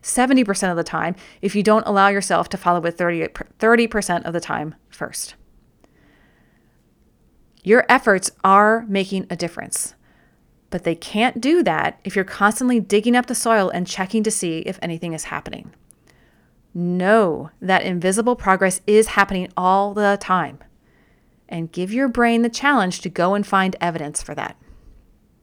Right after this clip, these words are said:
You are completely worthy exactly as you are. You don't need to earn anything. Know that progress is happening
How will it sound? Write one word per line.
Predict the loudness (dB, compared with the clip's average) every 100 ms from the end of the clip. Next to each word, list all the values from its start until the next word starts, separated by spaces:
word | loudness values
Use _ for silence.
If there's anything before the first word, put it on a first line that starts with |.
| _ _ _ _ _ _ _ _ _ _ _ _ -4
You | 0 0 -2 2
are | 2
completely | 2 -4 -4 -2 -2 2 2 0 -2
worthy | -4 -2 -2 -4
exactly | -4 -2 -2 -4 -8 -6
as | -6 -6
you | -6
are. | -4 -6 -8 _ _ _ _ _ _ -12
You | -4 -4
don't | 0 0 0 -2
need | -2 -2
to | -4 -4
earn | -2 -2 -2 -4 _ _ -4
anything. | -4 -4 -10 -14 -16 -20 _ _ _ _ _ _ -8
Know | -4 -2 0 -2
that | -2
progress | -2 -2 -2 -2 -4
is | -2
happening | 0 -2 -4 -14